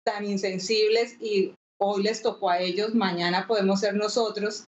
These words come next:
Y yo siempre he tratado de, de ponerle la parte humana a todo. Entonces, eh, mm, no sé, tuve, tuve una relación con, con acnur y que dije, "Queremos, quiero hacer algo, ¿cómo podemos ayudar?".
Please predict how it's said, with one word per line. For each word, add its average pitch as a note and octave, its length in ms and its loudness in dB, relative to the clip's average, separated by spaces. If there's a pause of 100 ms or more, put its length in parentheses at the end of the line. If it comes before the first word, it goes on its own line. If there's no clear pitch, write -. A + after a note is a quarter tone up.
(580)
Y B3 720 0
yo A#3+ 120 -2
siempre C4+ 320 -2
he C#4 40 -8
tratado C#4 560 0
de, C4 180 0
de G#3+ 200 -2
ponerle G3+ 560 0 (280)
la G#3 380 0
parte G3+ 280 0
humana A#3+ 320 0
a A#3 60 -6
todo. G3+ 440 -2 (120)
Entonces, G3 1160 0
eh, F#3+ 520 0 (260)
mm, F3+ 380 0
no G#3 120 2
sé, A#3 180 0
tuve, A#3 320 2
tuve A#3 260 0
una A#3+ 220 0
relación G#3+ 540 0
con, A#3 560 2 (440)
con A#3+ 200 -2
acnur C4+ 640 0
y A3+ 100 -6
que G3 280 -2 (160)
dije, G3+ 260 0
"Queremos, F#3 520 0
quiero A3+ 200 0
hacer B3+ 260 0
algo, C4+ 280 -2
¿cómo A#3 240 -4
podemos A#3 360 -2
ayudar?". A3 520 0